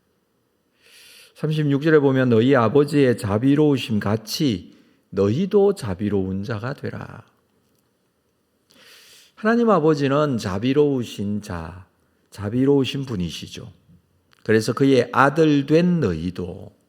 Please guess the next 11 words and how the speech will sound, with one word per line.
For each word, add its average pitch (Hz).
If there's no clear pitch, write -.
자비로운 98
자가 101
되어야 90
합니다. 95
이제 123
이 117
말씀은 143
예수님께서, 117
어, 117
하나님의 175
자녀로서 139